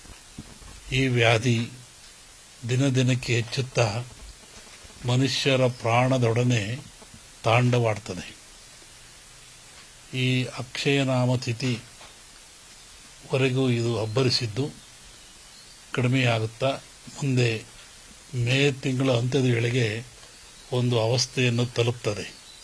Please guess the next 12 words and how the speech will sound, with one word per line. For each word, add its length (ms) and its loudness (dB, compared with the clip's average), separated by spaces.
ಅದಕ್ಕೆ 340 -2
ಜನ 300 2
ಭಯ 300 0
ಬೀಳಬೇಕಾದ 760 0
ಅವಶ್ಯಕತೆಯೂ 800 -2
ಸಹ 140 -4
ಇಲ್ಲ. 460 -2
ಈ 140 4
ನಾಡಿನಲ್ಲಿ 840 2
ರೋಗ 500 2
ಬಾಧೆ 300 6
ಹೆಚ್ಚಾದರೂ, 760 0